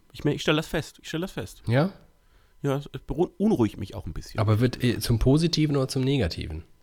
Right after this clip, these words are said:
Speaker 1: Nee, also, es ist schwierig, weil prinzipiell finde ich ja, dass du Jogginghosen anziehst, dass du in <laughs> Badewannen und Saunen gehst, dass du
Speaker 2: Ja.
Speaker 1: dich unter normale Menschen mischt. Das ist ja, das ist mir alles sehr nah. Du kommst mir näher auf eine, ich glaub,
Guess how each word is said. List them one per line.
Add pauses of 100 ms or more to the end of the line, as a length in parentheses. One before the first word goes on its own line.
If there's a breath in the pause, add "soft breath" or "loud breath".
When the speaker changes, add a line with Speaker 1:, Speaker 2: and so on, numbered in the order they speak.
(360)
Speaker 1:
Nee,
also, (1400)
es
ist
schwierig,
weil
prinzipiell
finde
ich
ja,
dass
du
Jogginghosen
anziehst,
dass
du
in
<laughs>
Badewannen
und
Saunen
gehst,
dass
du
Speaker 2:
Ja.
Speaker 1:
dich
unter
normale
Menschen
mischt. (540 loud breath)
Das
ist
ja,
das
ist
mir
alles
sehr
nah.
Du
kommst
mir
näher
auf
eine, (1600 soft breath)
ich
glaub,